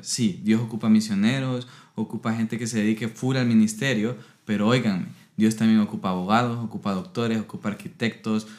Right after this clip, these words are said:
ocupa ingenieros, así que no te frustres, no, no todo el mundo tiene que ser pastor, tranquilo.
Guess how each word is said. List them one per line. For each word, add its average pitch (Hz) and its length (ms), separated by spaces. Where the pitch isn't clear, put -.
ocupa 110 460
ingenieros, 110 720
así 113 240
que 165 400
no 120 140
te 170 120
frustres, 156 580
no, 156 240
no 123 240
todo 147 180
el 147 60
mundo 160 260
tiene 156 180
que 147 100
ser 147 180
pastor, 151 400
tranquilo. 127 800